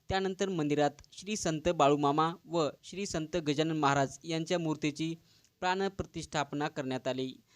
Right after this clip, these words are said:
तसेच कलशारोहणही यावेळी करण्यात आले. या सोहळ्यासाठी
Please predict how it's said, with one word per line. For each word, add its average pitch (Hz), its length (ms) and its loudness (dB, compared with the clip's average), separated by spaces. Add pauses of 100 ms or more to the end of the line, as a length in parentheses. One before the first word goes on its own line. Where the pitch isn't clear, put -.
(220)
तसेच 160 300 -6
कलशारोहणही 156 760 -2
यावेळी 135 300 2
करण्यात 131 420 -4
आले. 127 280 -4 (140)
या - 200 -6
सोहळ्यासाठी 185 680 -2